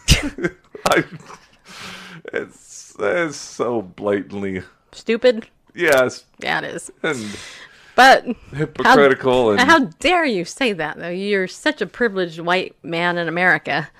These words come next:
Speaker 1: Yeah.
Speaker 2: Yeah, you are. <laughs> All right. Toxic culture fifty years after Stonewall. The survey results come during Pride twenty nineteen. And on the eve of the fiftieth anniversary of the Stonewall riots, which sparked the L G B T Q rights movement. Now think about it.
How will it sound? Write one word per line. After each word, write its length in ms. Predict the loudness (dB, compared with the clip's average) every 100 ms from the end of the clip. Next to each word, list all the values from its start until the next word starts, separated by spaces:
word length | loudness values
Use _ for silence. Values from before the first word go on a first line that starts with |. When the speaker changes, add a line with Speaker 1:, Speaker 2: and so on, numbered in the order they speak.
| -12
Speaker 1:
Yeah. 420 | -4 0 0 -2 -6
Speaker 2:
Yeah, 240 | -8 -6 -6
you 180 | -6
are. 180 | 2 2
<laughs> 140 | 2 0 -6 -18 -20 -20 _ -8 -6 -4 -6 _ -20 _ -14 -12 -10 -12 -4
All 120 | 4 6
right. 220 | 6 2 _ -20 -20 -20 -2
Toxic 460 | 4 4 2 -4 0
culture 420 | 0 2 4 4
fifty 320 | 2 0 2
years 300 | 4 6 6
after 280 | 4 2 -2
Stonewall. 600 | 0 2 4 4 4 4
The 80 | 2
survey 360 | 4 6 6
results 380 | 4 2 0 -2
come 260 | -2 -2 0
during 280 | 0 -2 -2
Pride 540 | 2 6 6 4 0
twenty 260 | -2 -2 0
nineteen. 720 | -2 -2 -2 -2 0 -2 -6 _ _ -20 _ _
And 120 | 2 4
on 120 | 4
the 80 | 2
eve 260 | 2 2 0
of 80 |
the 100 | -2
fiftieth 440 | 0 -2 0 0 0
anniversary 580 | 0 0 0 0 0 -2
of 80 |
the 80 | -4
Stonewall 680 | -10 -4 -2 0 2 4 4
riots, 400 | 4 4 2 -2
which 140 | -8
sparked 760 | -8 -14 2 4 4 -2 -14 -2
the 60 | 2
L 140 | 2
G 140 | 0
B 180 | -4 -4
T 220 | -6 -6
Q 320 | -6 -4 -2 2
rights 320 | 0 0 -4
movement. 300 | -8 -6 -4
Now 100 | -2
think 240 | -2 -6
about 260 | -4 -4 -4
it. 180 | -8